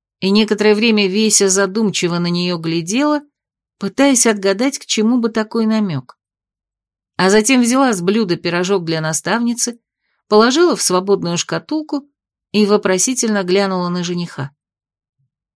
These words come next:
"Проводишь меня? Нужно поспать.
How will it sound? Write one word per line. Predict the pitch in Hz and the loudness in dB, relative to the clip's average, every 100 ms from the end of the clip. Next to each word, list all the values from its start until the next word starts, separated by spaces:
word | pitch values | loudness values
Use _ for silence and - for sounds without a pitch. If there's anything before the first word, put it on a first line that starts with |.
| _ _ _ _ | _ _ _ _
"Проводишь | 247 254 277 277 220 185 | -2 0 2 0 0 -2
меня? | 175 170 165 _ _ _ _ _ _ _ | -2 -6 -8 _ _ _ _ _ _ _
Нужно | 247 254 247 240 | 2 4 4 2
поспать. | 240 247 - 240 185 - | 0 -2 -4 -6 -6 -8